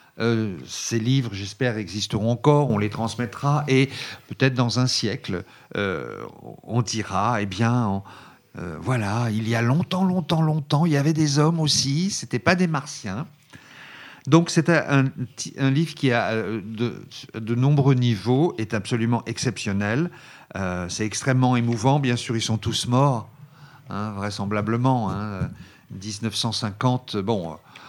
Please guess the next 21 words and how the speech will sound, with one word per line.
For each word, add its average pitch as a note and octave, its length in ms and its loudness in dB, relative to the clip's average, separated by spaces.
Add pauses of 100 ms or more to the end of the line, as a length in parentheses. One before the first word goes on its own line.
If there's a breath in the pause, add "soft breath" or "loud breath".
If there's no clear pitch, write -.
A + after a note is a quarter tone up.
(800 loud breath)
peut-être G2 340 -6
il - 20 0
y G#2 40 0
en G#2 60 0
a G2+ 60 2
quelques-uns A#2+ 540 2
qui - 160 -2
ont A#2 100 2
quatre-vingts, C3 480 2
quatre-vingt-cinq C3 640 -2
ans, D3 80 4
mais, C3+ 180 4 (640 loud breath)
et B2+ 80 -4
tout F#3+ 160 0
d'un E3 160 2
coup, F#3+ 520 -2
euh, B2 440 0
le C3+ 160 2
temps F3+ 220 4
s'arrête, A#2+ 680 0 (420 soft breath)
euh, A#2+ 440 -4